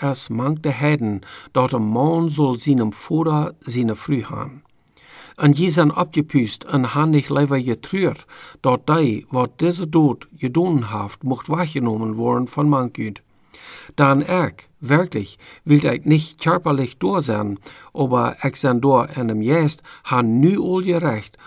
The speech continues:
als wann ich da wär, dem, der da diese Tod so gedonen haft. In dem Herrn Jesus Christus seinem Namen, wann je taub gekommen sind, taub mit meinem Geist, mit der Kraft von unserem Herrn Jesus Christus,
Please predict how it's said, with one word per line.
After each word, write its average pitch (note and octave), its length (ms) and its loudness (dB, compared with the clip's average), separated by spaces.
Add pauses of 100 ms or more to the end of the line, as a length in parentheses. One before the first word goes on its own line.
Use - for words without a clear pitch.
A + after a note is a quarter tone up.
(140)
als B2 260 -6
wann C#3 200 4
ich B2+ 220 2
da F#3 240 0
wär, A2 340 0 (380)
dem, D3+ 400 4 (200)
der C#3 120 2
da B2 180 4
diese D#3+ 320 2
Tod C#3 300 2
so D#3+ 320 2
gedonen C3+ 680 0
haft. G2 400 -6 (760)
In F#3+ 160 0
dem G3 140 2
Herrn E3 240 2
Jesus C#3+ 340 4
Christus D3+ 400 -2
seinem C3+ 280 2
Namen, A#2 380 -2 (360)
wann F#3 200 -2
je E3+ 180 0
taub F3 240 0
gekommen B2+ 440 2
sind, A2+ 460 -2 (240)
taub F#3 320 2
mit D#3 240 -2
meinem D#3 300 2
Geist, A#2+ 480 -2
mit C3 200 -2
der C3 80 -4
Kraft D#3 520 -2
von D3 160 2
unserem B2+ 380 -2
Herrn A#2+ 260 0
Jesus G#2+ 400 -4
Christus, D#3+ 440 -4